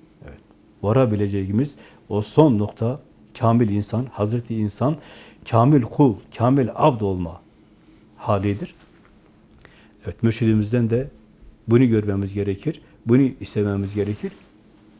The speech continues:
Ona böyle tabi olmamız gerekir. Böyle şeylerle meşgul olmak yanlıştır. Evet.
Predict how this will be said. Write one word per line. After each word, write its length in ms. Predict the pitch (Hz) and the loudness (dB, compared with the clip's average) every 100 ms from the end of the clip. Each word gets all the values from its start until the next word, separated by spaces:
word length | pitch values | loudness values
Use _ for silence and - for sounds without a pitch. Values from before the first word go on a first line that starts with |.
| _ _ - - - _ - | _ _ -20 -20 -20 _ 0
Ona 400 | 120 165 156 113 | 2 2 2 2
böyle 220 | 160 107 | 2 2
tabi 320 | - 98 95 | -2 -4 -4
olmamız 460 | 90 85 85 85 85 | -4 -6 -8 -10 -10
gerekir. 420 | 85 82 - 85 _ _ - - - | -8 -8 -10 -16 _ _ -20 -20 -2
Böyle 160 | 120 120 | 0 0
şeylerle 420 | - 95 98 98 | -2 -4 -4 -2
meşgul 300 | 98 104 - | -2 -2 -2
olmak 400 | 120 113 143 - | 0 0 -4 -4
yanlıştır. 560 | 110 107 - - - - _ _ _ _ _ _ _ _ _ _ _ _ _ _ _ _ _ _ - | -4 -4 -8 -16 -20 -20 _ _ _ _ _ _ _ _ _ _ _ _ _ _ _ _ _ _ -20
Evet. 120 | 110 | -20